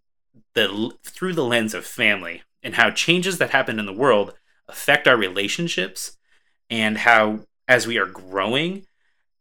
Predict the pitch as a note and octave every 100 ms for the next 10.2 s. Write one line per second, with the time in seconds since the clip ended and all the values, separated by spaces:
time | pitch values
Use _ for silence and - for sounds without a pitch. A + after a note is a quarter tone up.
0 | _ C3+ A2+ B2 A#2 - E3 B2 A#2+ -
1 | G#2+ G2+ A#2 A#2+ A2+ A#2+ C3+ C3+ C3 A2+
2 | G2+ F#2+ G2+ G#2 A2 A#2+ D3+ - - -
3 | G#2 G#2+ G2+ F#2+ F#2 G2+ F#2+ F#2+ E2+ -
4 | - - A2+ A2+ C3 D3+ E3 E3 F3 G#3
5 | - _ _ _ C3 A2 - C3 A2+ A2+
6 | F#2 - D3 - A2+ C3+ E3+ E3 C3+ C3+
7 | A2 - A#2+ G#2+ - - - A#2 G#2 -
8 | F#2 E2+ F2 - F#2+ F#2+ A#2+ D3+ E3 E3+
9 | C#3+ B2+ G2+ G2+ G#2 A#2+ A2+ - F#2+ -
10 | E2